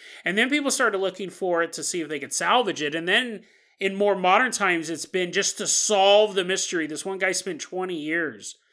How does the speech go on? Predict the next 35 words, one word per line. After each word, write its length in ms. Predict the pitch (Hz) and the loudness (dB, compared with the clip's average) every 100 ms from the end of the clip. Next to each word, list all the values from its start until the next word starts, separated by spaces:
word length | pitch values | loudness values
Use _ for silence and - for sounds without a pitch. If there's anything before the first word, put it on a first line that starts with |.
| _ _ - | _ _ -12
trying 260 | - 170 | -4 -2
to 60 | 170 | -2
find 360 | - 170 180 180 | -4 -2 -2 -2
the 80 | |
wreckage 360 | 135 156 156 156 | -2 -2 -4 -8
of 80 | 151 | -6
the 80 | 120 | -4
Waratah, 680 | 139 175 165 - 117 110 | -2 -2 -4 -8 -16 -12
either 320 | 139 131 127 123 | -8 -8 -8 -10
under 240 | 151 170 | -6 -4
the 120 | 156 | -4
water 440 | 135 135 160 151 131 | -6 -2 0 -2 -4
or 240 | 127 123 | -6 -8
washed 460 | 120 131 160 - 185 | -6 -4 -2 -2 -4
up 140 | 127 | -4
somewhere. 880 | - 185 214 277 156 104 - 113 _ _ _ _ _ _ _ _ | -4 -4 -4 -4 -4 -6 -14 -18 _ _ _ _ _ _ _ _
Somewhere, 580 | - - 262 320 208 180 | -4 2 2 2 2 2
anywhere. 680 | 214 320 302 135 110 107 - _ _ _ _ _ _ | 2 2 0 -2 -8 -12 -18 _ _ _ _ _ _
No 260 | 156 190 254 | -2 2 2
piece 320 | 254 247 233 | 0 -4 -2
of 100 | 220 | -2
it 120 | 170 | -4
has 320 | - 175 156 - _ - | -4 -4 -4 -12 _ 2
ever 400 | 208 240 233 214 | 6 6 6 4
been 180 | 196 170 | 0 -4
found. 460 | 175 185 175 120 - _ _ _ | -4 -2 -4 -6 -16 _ _ _
You 140 | - 214 | -10 -6
started 380 | - 285 359 330 | 0 2 2 2
to 140 | 185 | 0
have 540 | 175 190 202 175 143 | 4 4 4 4 0
people 240 | - 165 165 | -10 -10 -8
say, 220 | - 165 | -6 -4
"Oh, 160 | 180 190 | 0 0
we 160 | 190 | 0
found 520 | 180 185 180 180 180 | -6 -4 -4 -4 -6